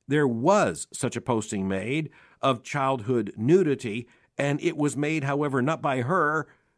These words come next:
but it was made by one of her seven-year-old twin boys. According to the article, quote, "Her seven-year-old twin sons used a Samsung tablet,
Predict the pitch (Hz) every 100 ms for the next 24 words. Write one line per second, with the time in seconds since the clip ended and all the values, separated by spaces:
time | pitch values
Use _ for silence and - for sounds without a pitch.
0 | _ _ _ - 147 - 139 123 139 139
1 | 127 127 120 143 131 127 - 120 120 110
2 | 98 92 95 - - 107 90 101 120 87
3 | - - - _ - _ _ 131 - 233
4 | 220 180 156 151 147 143 131 - 135 131
5 | - 160 160 - 175 196 170 135 135 123
6 | 139 131 127 127 110 107 104 123 139 143
7 | 113 107 - 156 165 - 139 135 - 131
8 | 120 92 98